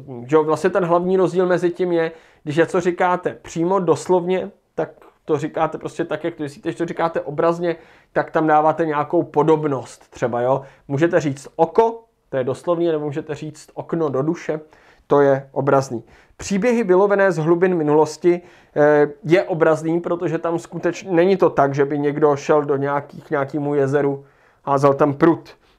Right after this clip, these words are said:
a z těch hlubin lovil příběhy. Béčko, ti se chtějí dozvědět hlavně něco o sobě.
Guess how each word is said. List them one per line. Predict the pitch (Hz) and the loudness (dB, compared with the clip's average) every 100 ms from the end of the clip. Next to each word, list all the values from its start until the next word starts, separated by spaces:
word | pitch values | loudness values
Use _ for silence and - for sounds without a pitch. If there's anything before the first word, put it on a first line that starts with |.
| _ | _
a | 135 | -16
z | - | 0
těch | 165 147 | 2 2
hlubin | 135 151 196 180 156 156 | 2 2 4 4 4 4
lovil | 147 165 160 156 151 | 4 4 4 2 0
příběhy. | - 139 131 127 135 196 _ _ _ _ _ _ _ - - - - _ | -8 -10 -4 -4 -4 -12 _ _ _ _ _ _ _ -20 -20 -20 -20 _
Béčko, | 131 135 135 - 175 269 - _ _ | 2 2 2 2 2 2 -10 _ _
ti | 151 | -4
se | 139 208 | 0 0
chtějí | 208 202 | 0 0
dozvědět | 180 190 180 | 2 4 2
hlavně | 170 170 170 180 | 2 2 2 2
něco | 180 - | 2 0
o | 160 | -2
sobě. | - 139 135 135 | 0 0 0 -4